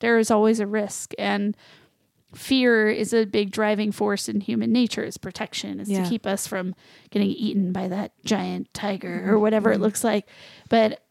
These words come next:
Speaker 1: you know, once you erase that fear, and I've never, I just don't think I'm a very fearful person.
Speaker 2: Yeah.
Speaker 1: I've never had that fear of being like, "Oh,
Speaker 2: Mm-hmm.
Speaker 1: should I go there?" I mean, I think very rarely I even feel fearful when I travel. I think Nigeria, I felt a little scared. But to be fair,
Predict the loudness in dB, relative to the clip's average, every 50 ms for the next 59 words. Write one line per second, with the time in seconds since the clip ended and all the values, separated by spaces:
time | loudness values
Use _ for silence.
0 | _ _ _ 2 4 4 6 6 6 4 4 4 4 6 6 8 8 6 6 4
1 | 4 2 0 -2 -4 -6 -2 2 4 4 6 6 4 4 2 2 2 0 0 2
2 | 4 4 4 6 6 4 4 4 2 0 -2 _ _ _ _ _ _ _ _ _
3 | _ _ _ -20 -20 _ _ 2 2 2 4 4 4 6 6 6 6 6 4 4
4 | 4 2 2 2 2 2 2 2 2 0 -2 -2 0 0 0 0 -2 -4 -6 -8
5 | -8 -8 _ _ _ _ -20 -18 _ -2 2 4 4 6 6 6 4 4 2 0
6 | 0 -2 0 -2 -4 -4 -4 -2 0 2 2 2 0 0 -2 -4 -4 -4 -6 -8
7 | -10 -14 _ _ 0 0 2 2 2 2 0 -2 -2 -2 -2 -4 -2 -2 -2 0
8 | 0 2 2 0 2 2 2 2 4 4 2 2 0 -2 -6 -16 _ _ _ _
9 | _ _ _ _ _ _ 2 6 6 8 8 8 6 6 6 6 6 6 6 6
10 | 4 4 4 4 2 0 0 -2 -2 -2 -2 -2 -2 -2 0 -2 -2 -4 -4 -6
11 | -6 -6 -2 0 0 0 0 0 -4 -2 0 2 2 2 0 0 0 0 0 2
12 | 2 2 0 0 -2 -2 -6 -10 -10 -8 -2 0 0 0 2 2 2 2 2 2
13 | 0 -2 0 2 4 4 4 2 0 -6 -18 -18 -2 2 4 4 4 2 2 2
14 | 2 2 4 4 4 6 6 4